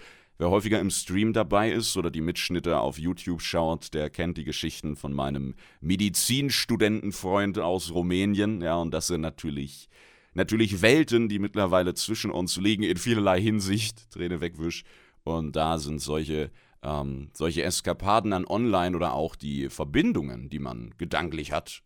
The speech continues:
ja, die sind wirklich schön und hilfreich, um diesen Kontakt auch zu halten, als wir beispielsweise die kleine Graumähne, eins der wohl ikonischsten Pferde überhaupt, zumindest auf Allis Seite,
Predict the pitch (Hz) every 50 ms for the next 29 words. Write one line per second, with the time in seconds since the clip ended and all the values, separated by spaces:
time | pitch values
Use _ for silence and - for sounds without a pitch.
0 | _ - 65 69 73 73 82 - - - 78 69 69 78 80 80 76 - - -
1 | - - _ _ _ - 90 90 90 87 - - - - 107 117 117 107 95 85
2 | 85 95 120 143 143 - 78 82 87 92 98 90 95 90 87 92 85 92 90 85
3 | 92 87 85 - 95 92 - - - - 78 - - - - 76 71 76 80 92
4 | 104 - 110 95 78 78 - - 80 78 69 71 71 80 - - - 78 69 -
5 | - 73 73 76 80 76 80 76 82 82 - - 98 104 120 135 135 98 101 98
6 | 107 135 143 127 90 78 71 65 58 57 55 - - _ _ _ _ _ _ -
7 | - 90 92 - - 95 85 90 98 - - 98 - - - - 147 156 165 151
8 | 139 131 123 - - - - 104 101 - - 110 107 110 110 107 98 - 98 95
9 | 90 92 113 113 - - - 95 95 98 92 - 90 85 - - 104 104 90 78
10 | 71 - 69 67 69 69 - 78 90 -